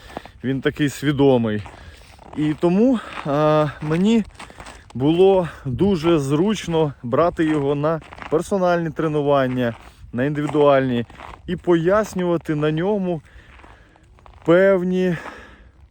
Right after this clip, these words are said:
принципи виховання, певні вправи. Тобто за рахунок того, що він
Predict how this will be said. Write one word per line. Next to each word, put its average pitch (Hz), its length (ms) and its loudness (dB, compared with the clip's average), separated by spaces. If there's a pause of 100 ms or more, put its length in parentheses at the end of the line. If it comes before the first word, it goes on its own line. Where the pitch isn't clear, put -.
(120)
принципи 151 800 0 (200)
виховання, 123 760 2 (120)
певні 160 340 0
вправи. 117 600 0 (460)
Тобто 123 300 -4
за 143 100 -2
рахунок 208 420 -2
того, 180 260 2
що 170 180 -4
він 165 300 -4